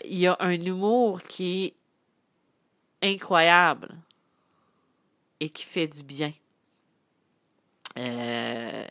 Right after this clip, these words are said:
et en même temps, il y a cette sagesse-là. Dans les prochaines semaines, je vais parler avec vous de chaque archange, son rôle et tout ça. Je vais faire un spécial à tous les, toutes les semaines en lien avec, euh,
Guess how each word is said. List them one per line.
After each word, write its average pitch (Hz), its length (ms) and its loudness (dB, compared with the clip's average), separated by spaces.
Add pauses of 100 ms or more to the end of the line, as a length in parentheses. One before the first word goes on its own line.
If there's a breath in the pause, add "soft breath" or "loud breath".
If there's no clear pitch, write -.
et 214 200 8
en 202 80 10
même 170 200 2
temps, 226 120 4
il 247 100 4
y 190 60 2
a 165 60 2
cette 165 260 0
sagesse-là. 151 720 -2 (1120 loud breath)
Dans 170 200 6
les 226 140 2
prochaines 320 420 0
semaines, 165 760 -2 (180)
je 156 160 -2
vais 190 140 4
parler 226 380 6
avec 160 240 4
vous 185 180 -8
de 165 160 6
chaque 208 320 2
archange, 160 680 -2
son 151 400 0
rôle 165 300 6
et 170 80 -10
tout - 160 -6
ça. 165 220 -2
Je 175 120 -8
vais 147 80 -6
faire 156 220 -2
un 151 80 -4
spécial 151 540 -2
à 147 80 -2
tous - 160 -16
les, 151 400 -6
toutes - 180 -8
les 180 80 -8
semaines 165 580 -2 (300 soft breath)
en 160 140 4
lien 156 480 0
avec, 143 380 -6
euh, 131 200 -4